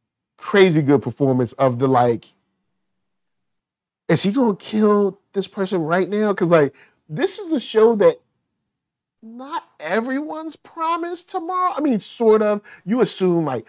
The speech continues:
Butcher's gonna make it because, you know, you need a,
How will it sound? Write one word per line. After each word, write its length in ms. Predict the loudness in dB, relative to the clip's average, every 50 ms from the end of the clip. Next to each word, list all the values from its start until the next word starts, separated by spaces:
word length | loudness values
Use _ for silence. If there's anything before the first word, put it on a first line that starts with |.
| _ _ _ _
Butcher's 380 | -6 -2 -2 -2 0 -2 -2 0
gonna 160 | 0 0 0
make 200 | -2 -2 -4 -4
it 120 | -6 -8
because, 360 | -8 -10 -12 -12 -12 -12 -12 -14
you 60 | -14
know, 240 | -12 -12 -12 -12 -14 _ _ _ _ _ _ _ _ _ _ _ _
you 120 | -10 -8
need 280 | -6 -4 -2 0 0 2
a, 260 | 2 2 0 -2 -6